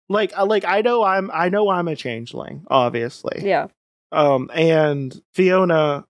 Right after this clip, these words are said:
Speaker 1: boop, Apps is, Apps is just a full-on fairy.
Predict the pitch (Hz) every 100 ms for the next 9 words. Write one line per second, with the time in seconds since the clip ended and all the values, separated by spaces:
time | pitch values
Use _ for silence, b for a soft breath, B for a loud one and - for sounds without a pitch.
0 | _ - 175 202 - - 147 151 - -
1 | - 156 151 139 135 160 170 - 180 151
2 | 180 - 156 160 156 147 139 143 120 113
3 | 117